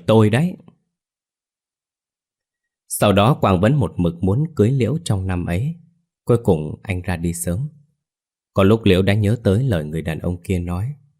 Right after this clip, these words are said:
cảm thấy hối hận vì sao mình không chịu lùi đám cưới lại một năm. Sau đó thời gian trôi qua, gánh nặng cơm áo gạo tiền khiến cô quên mất người đàn ông ăn xin năm xưa. Để đến bây giờ,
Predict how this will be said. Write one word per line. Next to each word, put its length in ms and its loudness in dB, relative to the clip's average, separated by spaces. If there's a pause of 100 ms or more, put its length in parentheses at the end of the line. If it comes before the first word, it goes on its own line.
(180)
cảm 160 0
thấy 120 0
hối 260 -2
hận 300 -2
vì 120 -2
sao 220 -4
mình 200 -6
không 260 -4
chịu 180 -2
lùi 180 -6
đám 280 -4
cưới 180 0
lại 240 -4
một 280 -8
năm. 240 -8 (1040)
Sau 240 -2
đó 300 2
thời 160 -4
gian 260 -4
trôi 240 -4
qua, 320 -8 (360)
gánh 200 2
nặng 260 0
cơm 140 2
áo 180 -2
gạo 240 -2
tiền 300 -4
khiến 280 -4
cô 200 -4
quên 280 -2
mất 120 -2 (380)
người 140 0
đàn 160 0
ông 220 -4
ăn 200 -4
xin 300 -4
năm 180 -4
xưa. 320 -4 (760)
Để 120 2
đến 240 2
bây 120 2
giờ, 400 -4